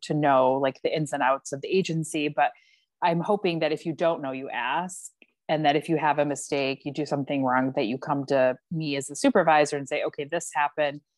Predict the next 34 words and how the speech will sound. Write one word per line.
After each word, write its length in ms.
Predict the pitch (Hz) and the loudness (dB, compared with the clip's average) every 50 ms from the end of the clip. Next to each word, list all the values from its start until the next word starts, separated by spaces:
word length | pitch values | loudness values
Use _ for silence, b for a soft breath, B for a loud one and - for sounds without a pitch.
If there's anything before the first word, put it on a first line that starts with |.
| _ _ _ - - | _ _ _ -8 -4
This 100 | 185 185 | -4 -2
is 100 | 190 190 | 2 4
what 100 | 202 208 | 4 6
I 140 | 196 190 | 6 4
thought. 500 | 185 214 196 185 185 185 185 185 190 202 - _ _ _ _ _ _ _ | 4 4 2 4 4 2 2 0 -2 -4 -6 _ _ _ _ _ _ _
This 180 | - 165 175 - | -6 -6 -6 -4
wasn't 340 | 208 196 196 190 202 196 202 | -4 -4 -4 -4 -4 -4 0
what 160 | 208 196 202 | 0 0 2
happened, 840 | 208 214 190 196 202 - - 196 196 196 208 202 196 190 190 190 175 | 2 0 -2 -2 -4 -6 -8 -6 -6 -4 -4 -6 -6 -8 -8 -8 -4
but, 160 | - 165 156 | -2 -2 -2
like, 160 | 143 165 156 160 | -2 -2 -4 -2
what 80 | 165 156 | -4 -2
do 80 | 160 156 | -2 -2
I 80 | 151 | -4
do 200 | 147 - 156 151 147 | -4 -6 -8 -8 -4
next?" 680 | 143 143 143 131 120 - - - - - - - - - - - | -2 0 0 0 -2 -4 -8 -14 -18 -16 -16 -14 -14 -12 -6 0
Um, 560 | 151 143 139 139 139 135 131 131 131 151 165 - _ _ _ - | 2 4 4 4 4 2 0 -2 -6 -10 -12 -14 _ _ _ 2
I, 300 | 175 170 170 165 175 - - - - - - | 2 4 2 2 -2 -6 -14 -20 -10 -4 -2
I 160 | 175 165 160 | 0 0 0
tend 500 | 151 - - - 202 190 185 185 185 185 185 b b b b b b b b b _ _ - 330 262 240 | 0 -2 -2 2 4 4 4 4 2 0 -2 b b b b b b b b b _ _ -12 -8 -6 0
to 80 | 196 214 | 4 6
have 100 | 208 175 | 6 8
a, 180 | 170 170 170 - - | 8 8 6 6 4
a 60 | 180 | 4
lot 240 | 170 165 160 160 151 | 6 6 6 6 6
of 80 | 135 | 4
respect 460 | 143 135 - - - 147 143 - - 160 | 0 -4 -4 -2 0 0 0 0 -4 -10
if 120 | 147 - | -10 -8
you 80 | 143 135 | -8 -6
just 220 | 135 143 127 - | -6 -6 -2 2
don't 240 | 151 139 135 107 139 | 4 4 4 4 4
know 380 | 135 127 135 135 147 156 165 | 4 4 6 6 6 6 6
and 120 | 151 147 143 | 4 2 0
you 220 | 135 131 131 139 | -2 -4 -6 -8